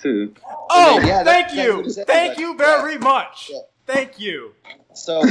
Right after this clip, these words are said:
Speaker 3: so I just got dunked on because you were right, Angry, hundred percent. You know,
Speaker 2: That would
Speaker 3: some
Speaker 2: be
Speaker 3: people, like, complain about, like, "Oh, but, you know, I don't have this." But, like, you know, man,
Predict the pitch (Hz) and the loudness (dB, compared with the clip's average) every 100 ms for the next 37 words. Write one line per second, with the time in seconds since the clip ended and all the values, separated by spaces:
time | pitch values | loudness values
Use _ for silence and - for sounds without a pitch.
0 | - 294 - _ _ _ _ _ - 240 | 2 0 -2 _ _ _ _ _ -4 -2
1 | 151 190 196 - 170 - 170 170 151 135 | 0 -2 -4 -8 -10 -8 -12 -10 -12 -12
2 | 135 _ - - - 480 131 127 _ _ | -16 _ -20 -20 -8 -6 -8 -12 _ _
3 | _ _ _ 143 151 139 143 143 139 131 | _ _ _ -10 -6 -2 -2 -2 -8 -12
4 | 123 156 _ 143 131 123 120 117 - _ | -12 -14 _ -12 -10 -10 -8 -8 -10 _
5 | _ _ _ _ _ 147 285 - 160 - | _ _ _ _ _ -6 -6 -4 -6 -6
6 | 165 160 143 - 131 139 143 127 - - | -4 -4 -4 -6 -14 -12 -10 -8 -10 -10
7 | 110 - 147 151 139 120 123 143 127 123 | -10 -4 -2 -2 -4 -4 -6 -6 -8 -4
8 | 110 147 135 131 107 135 127 - _ 123 | -2 -2 -4 -6 -6 -8 -8 -10 _ -12
9 | 120 127 196 214 196 202 196 196 | -8 -8 -6 -4 -2 -2 -2 -4